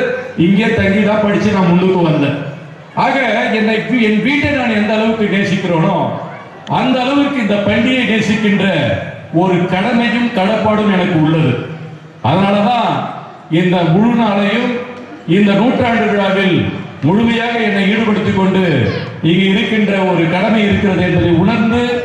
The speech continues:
நான் இங்கு இருந்து கொண்டு இருக்கின்றேன். ஆக இன்றைக்கு இந்த பள்ளியிலே ஐந்தாம் வகுப்பு வரை படித்த நான்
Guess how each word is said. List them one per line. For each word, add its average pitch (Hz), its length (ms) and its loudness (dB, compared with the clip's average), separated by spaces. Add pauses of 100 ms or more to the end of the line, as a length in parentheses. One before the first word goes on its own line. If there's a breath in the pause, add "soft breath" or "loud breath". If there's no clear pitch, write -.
(280)
நான் 175 280 2
இங்கு 175 160 2
இருந்து 202 240 4
கொண்டு 175 220 2
இருக்கின்றேன். 156 560 2 (1300)
ஆக 269 180 2 (220)
இன்றைக்கு 277 380 2 (120)
இந்த 226 140 2
பள்ளியிலே 262 720 2 (1400)
ஐந்தாம் 285 480 0
வகுப்பு 240 360 0
வரை 220 240 0
படித்த 208 420 -2
நான் 202 340 0